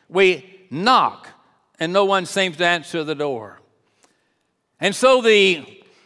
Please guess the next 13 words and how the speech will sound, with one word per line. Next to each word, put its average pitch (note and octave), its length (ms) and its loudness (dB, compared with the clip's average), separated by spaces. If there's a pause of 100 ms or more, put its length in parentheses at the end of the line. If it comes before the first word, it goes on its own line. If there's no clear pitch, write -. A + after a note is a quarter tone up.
(1120)
Response C#4 600 0
of A3 100 -2
many A3+ 400 0
is D#3 520 0
that F3+ 200 0
we G3 140 -2
just A3 320 -4
start G#3+ 480 -2
grumbling, C3+ 580 -4 (1300)
and F#3+ 160 -4
we G#3 80 2
start G#3+ 440 -2
complaining, E3 920 -6